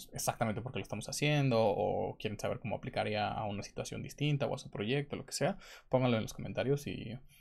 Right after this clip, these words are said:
y el chiste un poco de que todo esto sea en vivo y no sea pregrabado es justamente esta cuestión, ¿no? De, de poder estar, eh, interactuando todo el tiempo y que además vean cómo es el proceso,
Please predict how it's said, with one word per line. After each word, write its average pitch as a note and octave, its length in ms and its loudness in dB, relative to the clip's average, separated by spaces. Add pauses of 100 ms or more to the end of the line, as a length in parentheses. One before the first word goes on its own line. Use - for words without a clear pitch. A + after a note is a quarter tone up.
(120)
y G#2+ 160 -2
el G#2 140 -2
chiste C#3+ 240 4
un D3 100 6
poco C3+ 220 8
de A2+ 160 2
que C3+ 80 0
todo C3 260 6
esto - 160 0
sea A#2+ 220 6
en A#2 100 2
vivo A2+ 220 4
y A2+ 40 2
no A2 60 0
sea A#2 140 -6
pregrabado G#2+ 360 2
es A2+ 100 0
justamente A2 440 -2
esta - 160 -6
cuestión, - 380 -6
¿no? C3+ 100 -2
De, - 220 -6 (340)
de - 80 -2
poder G#2+ 300 2
estar, G#2+ 500 4
eh, G#2 340 -4
interactuando A2 560 -2
todo G#2 120 0
el G2 100 -2
tiempo C#3+ 400 4
y G2+ 60 2
que G2 100 -2
además A2 340 2
vean A2 360 4
cómo A#2 280 2
es A2+ 100 -4
el G#2 100 -4
proceso, A2 720 -4